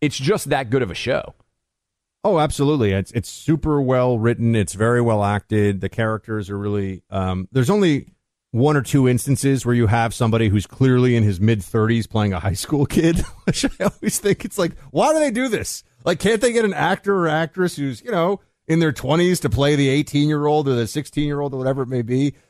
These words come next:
Speaker 2: Um, there's only one or two actors who I think look like, uh, you know, they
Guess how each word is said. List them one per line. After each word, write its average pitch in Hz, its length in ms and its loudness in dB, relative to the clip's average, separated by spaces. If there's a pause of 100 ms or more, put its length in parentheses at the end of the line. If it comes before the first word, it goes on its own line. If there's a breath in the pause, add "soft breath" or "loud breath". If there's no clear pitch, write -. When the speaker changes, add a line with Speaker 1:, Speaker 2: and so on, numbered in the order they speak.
(320 soft breath)
Speaker 2:
Um, 117 460 2
there's 127 200 0
only 156 140 2
one 143 180 2
or 143 80 2
two 135 220 0
actors 120 340 -2
who 120 100 0
I 113 60 4
think 110 240 -2
look 120 240 2
like, 110 400 0 (100)
uh, 104 380 2
you 110 100 -2
know, 95 280 2 (160)
they 107 380 2